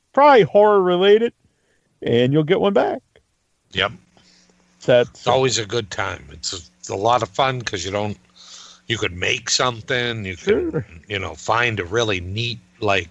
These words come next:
Speaker 2: cool thing and send it in or whatever it is. And Neil, our own little secret Satan himself, will shuffle 'em about and send 'em out to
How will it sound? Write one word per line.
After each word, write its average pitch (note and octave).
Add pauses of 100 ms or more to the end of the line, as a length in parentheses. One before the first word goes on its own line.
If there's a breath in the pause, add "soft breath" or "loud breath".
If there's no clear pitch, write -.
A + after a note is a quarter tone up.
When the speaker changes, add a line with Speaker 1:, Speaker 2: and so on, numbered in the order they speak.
Speaker 2:
cool A#2
thing B2
and G2+
send A#2
it G#2+
in A#2
or C2+ (800 loud breath)
whatever G2+
it G2
is. A#2
And F#2
Neil, C#3
our A2
own C3+
little A#2
secret G#2+
Satan B2
himself, B2
will F2+
shuffle A2+
'em F#2+
about A#2 (100)
and F#2
send A2+
'em G#2+
out B2
to A#2